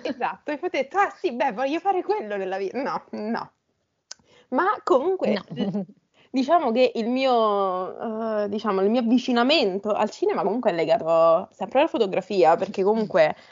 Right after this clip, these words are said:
Speaker 1: ho fatto, ho avuto modo di avvicinarmi comunque alla fotografia frequentando un master specializzante,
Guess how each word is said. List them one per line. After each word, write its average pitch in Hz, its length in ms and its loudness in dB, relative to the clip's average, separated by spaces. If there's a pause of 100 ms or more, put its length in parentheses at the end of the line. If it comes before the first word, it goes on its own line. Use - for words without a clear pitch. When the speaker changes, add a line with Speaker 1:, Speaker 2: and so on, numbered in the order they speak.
(280)
Speaker 1:
ho 180 120 -4
fatto, - 380 -10
ho 185 640 -2
avuto 208 440 -2
modo 208 220 -6
di 185 60 0
avvicinarmi 190 600 -4
comunque 175 540 -6
alla 170 200 -4
fotografia 180 680 -2
frequentando 170 540 -4
un 170 140 -4
master 175 560 -2
specializzante, 190 1080 0